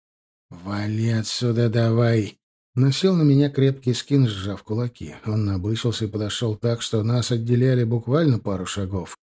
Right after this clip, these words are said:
уперев в меня свой жёсткий взгляд. Естественно, глаз я не отвёл. Посмотрел на него прямо в упор и сказал: «Вы, я вижу, тут живёте небогато.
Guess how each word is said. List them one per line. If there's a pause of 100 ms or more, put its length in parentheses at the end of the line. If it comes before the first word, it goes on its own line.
уперев
в
меня
свой
жёсткий
взгляд.
Естественно,
глаз
я
не
отвёл. (260)
Посмотрел
на
него
прямо
в
упор
и
сказал: (960)
«Вы,
я
вижу,
тут
живёте
небогато.